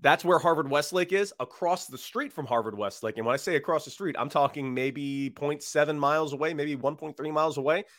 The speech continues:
is Notre Dame, where the rival high school, uh, is where Giancarlo Stanton was playing against Lucas Giolito, Max Fried, and Jack Flaherty. And by the way, yes,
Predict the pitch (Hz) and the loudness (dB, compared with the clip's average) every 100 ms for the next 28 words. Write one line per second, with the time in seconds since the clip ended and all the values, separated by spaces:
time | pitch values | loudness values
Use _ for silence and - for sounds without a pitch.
0 | _ 147 135 143 139 139 135 226 143 87 | _ -8 -4 0 0 0 2 4 2 -2
1 | 90 110 113 113 110 107 107 117 110 113 | -6 -2 0 0 -2 -2 0 0 2 2
2 | 196 190 143 120 117 _ _ 113 113 110 | 2 2 -4 -4 -6 _ _ -2 0 0
3 | 113 117 101 110 117 110 - 135 117 - | -2 -6 -4 -2 -2 -2 2 2 0 -2
4 | 160 151 107 101 127 113 113 113 101 135 | -2 -2 -6 -8 -4 -4 -4 -6 0 0
5 | 131 - 123 113 107 113 104 104 104 101 | 0 -6 -8 -8 -10 -10 -8 -6 -4 -4
6 | 101 - 107 98 104 98 - 113 98 98 | -4 -6 -12 -8 -6 -6 -2 -2 -2 -2
7 | 123 147 165 160 135 175 - | 2 2 2 0 2 0 0